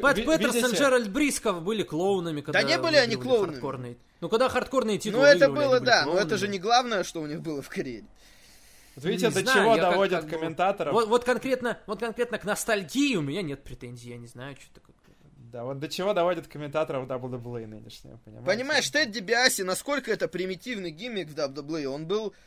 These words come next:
Speaker 3: гораздо интереснее без Винса. Вот чем я не люблю Винса Макмена, насколько все вот эти гиммики, почти все, вот кроме аттитуды, все остальное, насколько это упрощенный такой дебилизированный рестлинг у него.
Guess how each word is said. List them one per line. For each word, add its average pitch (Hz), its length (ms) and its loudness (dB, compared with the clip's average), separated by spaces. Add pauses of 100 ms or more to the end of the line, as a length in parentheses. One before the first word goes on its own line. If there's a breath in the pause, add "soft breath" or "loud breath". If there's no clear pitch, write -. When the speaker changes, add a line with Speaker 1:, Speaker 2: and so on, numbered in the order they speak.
(100)
Speaker 3:
гораздо 202 400 2
интереснее 190 560 -4
без 170 320 -2
Винса. 151 400 -8
Вот - 180 -6 (240 soft breath)
чем 294 280 0
я 226 180 2
не 190 320 -6
люблю 185 400 -6
Винса 165 400 -6
Макмена, 160 600 -6 (340 soft breath)
насколько 185 760 -2
все 202 380 -4
вот 185 160 -4
эти 165 200 -8
гиммики, 165 540 -10
почти 170 400 -6
все, 196 240 -4
вот 185 160 -4
кроме 262 320 2
аттитуды, 180 580 -6 (340 soft breath)
все 277 360 2
остальное, 202 680 -4 (280 soft breath)
насколько 208 640 -4
это 190 160 0
упрощенный 202 760 -4
такой 180 440 -2 (160 soft breath)
дебилизированный 160 920 -4
рестлинг 156 480 -4
у 135 40 -10
него. 127 380 -10